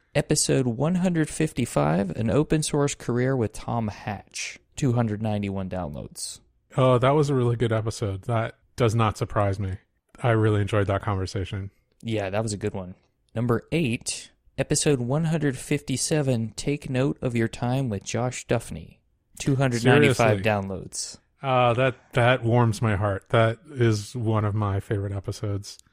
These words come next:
Speaker 2: Josh Duffney is one of my favorite guests, so yeah.
Speaker 1: Agree.
Speaker 2: Feel very validated. <laughs>
Speaker 1: Number seven, episode one hundred forty-nine,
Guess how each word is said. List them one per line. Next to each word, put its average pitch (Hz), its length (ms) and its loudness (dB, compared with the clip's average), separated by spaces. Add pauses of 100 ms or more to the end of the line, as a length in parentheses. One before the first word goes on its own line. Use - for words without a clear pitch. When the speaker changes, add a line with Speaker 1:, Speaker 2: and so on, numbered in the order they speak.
(380)
Speaker 2:
Josh 110 240 0
Duffney 110 300 0
is 101 80 -2
one 104 140 0
of - 40 -2
my 98 80 -2
favorite 101 340 -6
guests, 104 300 -4
so 101 500 -6
yeah. 101 320 -6 (360)
Speaker 1:
Agree. 107 400 -4 (400)
Speaker 2:
Feel 110 260 -2
very 104 240 2
validated. 92 640 -4 (280)
<laughs> - 1300 -6
Speaker 1:
Number 110 260 -2
seven, 214 560 -2 (220)
episode 143 420 2
one 147 240 0
hundred 147 320 0
forty-nine, 147 840 0